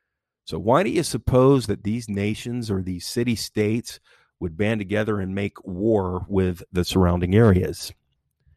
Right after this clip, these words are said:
Well, it's because this is the same group of kings who had come in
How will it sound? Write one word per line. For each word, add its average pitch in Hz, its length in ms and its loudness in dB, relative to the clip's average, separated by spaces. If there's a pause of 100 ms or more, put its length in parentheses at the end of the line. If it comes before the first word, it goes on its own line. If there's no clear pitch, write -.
(680)
Well, 107 140 6
it's 113 140 2
because 113 800 4
this 107 240 0
is 95 100 -6
the 95 80 -4
same 113 260 -2
group 104 280 -2
of - 120 -6
kings 117 680 -2 (500)
who 107 140 4
had 98 180 2
come 110 300 4
in 104 460 0